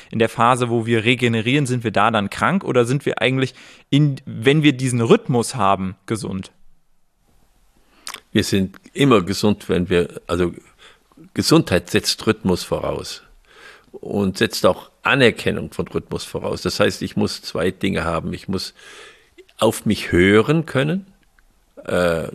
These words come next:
Speaker 2: nicht hypochondrisch, sondern wirklich auf mich, mich hören können, was ist da los. Und ich muss auch mich fordern können. Und, äh,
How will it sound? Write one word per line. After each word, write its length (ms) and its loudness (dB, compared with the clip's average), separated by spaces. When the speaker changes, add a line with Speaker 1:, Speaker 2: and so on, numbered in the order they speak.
Speaker 2:
nicht 480 -2
hypochondrisch, 960 -4
sondern 640 -2
wirklich 420 0
auf 220 -4
mich, 380 -6
mich 260 -8
hören 380 0
können, 320 -2
was 160 -4
ist 180 -8
da 60 0
los. 440 -6
Und 240 -2
ich 140 -6
muss 200 2
auch 180 -6
mich 180 -6
fordern 420 0
können. 400 -10
Und, 340 -8
äh, 380 2